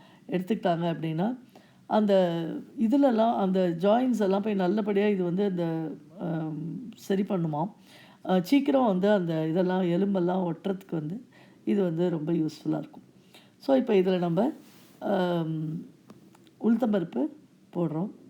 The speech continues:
ரொம்ப சிம்பிள் தான். Youngsters also can try. இந்த காய் போட்ட உடனே என்ன பண்ணணும், இதை வந்து மூடி வச்சுட்டு சமைக்கக்கூடாது. சமைச்சா என்ன ஆயிடும்னா, only ஒ-, ஒரு விஷயம்,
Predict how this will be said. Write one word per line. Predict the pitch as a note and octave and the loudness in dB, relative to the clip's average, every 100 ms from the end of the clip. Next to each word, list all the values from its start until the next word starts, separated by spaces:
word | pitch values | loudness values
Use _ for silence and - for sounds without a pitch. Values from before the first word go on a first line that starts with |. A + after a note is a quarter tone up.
| - - - - - _ - | -20 -20 -20 -20 -20 _ -8
ரொம்ப | G#3+ A#3+ C4+ B3 | -2 2 2 0
சிம்பிள் | A#3 B3+ F#3+ | 0 0 2
தான். | F3+ G3+ - - - _ _ - | 2 0 -6 -20 -20 _ _ -2
Youngsters | G3+ G3 A3+ G#3 | 0 0 -2 0
also | F#3+ E3+ G3 | -2 -2 -4
can | F#3+ F3 D#3+ D#3+ - | -2 -2 -4 -8 -8
try. | F3 E3+ - - - - - - - | -4 -2 -2 -8 -20 -20 -20 -12 -2
இந்த | G#3 G3 F#3 G3+ | 0 0 -2 -6
காய் | - - C4 D#4+ | 2 4 6 4
போட்ட | - A3 A3 A3+ | 2 0 0 0
உடனே | G#3+ A3+ | 0 0
என்ன | G3 | -2
பண்ணணும், | F#3+ F#3 A#3 | -2 -2 0
இதை | G3+ F#3+ | 2 2
வந்து | F#3+ A3+ | 2 2
மூடி | G#3 C#4 D4 A3+ | 2 4 4 4
வச்சுட்டு | F#3 G3 F3 G#3+ G#3 F3+ E3+ D#3+ D#3+ | 2 -2 0 2 2 0 -2 -4 -4
சமைக்கக்கூடாது. | F3+ F#3 G3+ E3 D3 E3+ F3+ | -4 -4 -4 -4 -2 -4 -4
சமைச்சா | F3+ F3+ G#3 | -4 -2 -2
என்ன | F#3 F3+ | 0 -2
ஆயிடும்னா, | F3 F#3+ G3 | -2 -2 -2
only | F3 G#3 A3 | 0 -2 -2
ஒ-, | - F3+ F#3 | -4 -2 0
ஒரு | F3+ G3 | 0 0
விஷயம், | A3 G#3 A#3 B3 | -2 -2 -2 -2